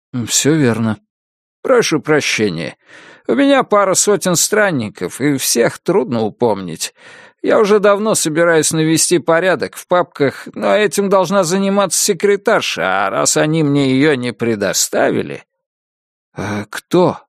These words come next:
они? Да понятия не имею. Вся связь осуществляется через пневмопочту.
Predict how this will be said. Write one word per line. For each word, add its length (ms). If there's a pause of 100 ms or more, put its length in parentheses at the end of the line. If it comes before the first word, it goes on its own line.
(120)
они? 460 (920)
Да 100
понятия 580
не 200
имею. 380
Вся 340
связь 340
осуществляется 920
через 340
пневмопочту. 1200